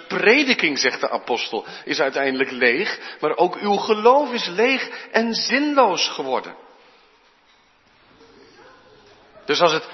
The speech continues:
als het misgaat en je gelooft niet meer in de opstanding der doden, dan gaat alles één voor één om.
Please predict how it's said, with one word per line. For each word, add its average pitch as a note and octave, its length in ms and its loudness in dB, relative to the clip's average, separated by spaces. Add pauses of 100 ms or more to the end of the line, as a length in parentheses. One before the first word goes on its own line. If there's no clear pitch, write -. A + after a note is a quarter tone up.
(320)
als - 160 -6
het C#3 140 -10
misgaat G3 840 -2 (260)
en D#3 100 2
je D#3 100 2
gelooft D#3+ 400 4
niet F#3 180 -6
meer D#3+ 120 -2
in C#3+ 120 0
de C3+ 140 -4
opstanding A#3 920 -2 (440)
der C3 320 0
doden, A#3+ 600 2 (420)
dan F3 120 0
gaat F#3+ 180 2
alles C#4+ 360 4
één D4 360 0
voor A#3+ 200 4
één A#3 260 2
om. A#3+ 400 2